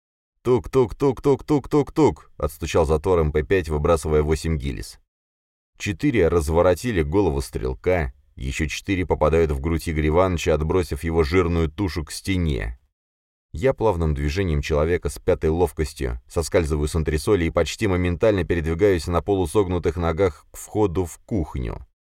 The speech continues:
Да уж, а не слабо так меня прокачал этот самый тренажёр. Все действия заняли от силы полторы-две секунды, то есть в ту же долю секунды, когда мой палец отпускал спусковой крючок М П пять, я уже скользил с антресолей вниз, а когда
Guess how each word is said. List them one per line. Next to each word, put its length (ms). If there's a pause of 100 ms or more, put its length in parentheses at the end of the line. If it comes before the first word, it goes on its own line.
(400)
Да 320
уж, 160
а 60
не 100
слабо 320
так 160
меня 240
прокачал 580
этот 200
самый 340
тренажёр. 920 (840)
Все 160
действия 400
заняли 400
от 160
силы 280
полторы-две 640
секунды, 520
то 180
есть 180
в 120
ту 180
же 160
долю 180
секунды, 440
когда 260
мой 180
палец 380
отпускал 640
спусковой 540
крючок 420
М 160
П 140
пять, 480
я 200
уже 200
скользил 480
с 80
антресолей 640
вниз, 420
а 80
когда 460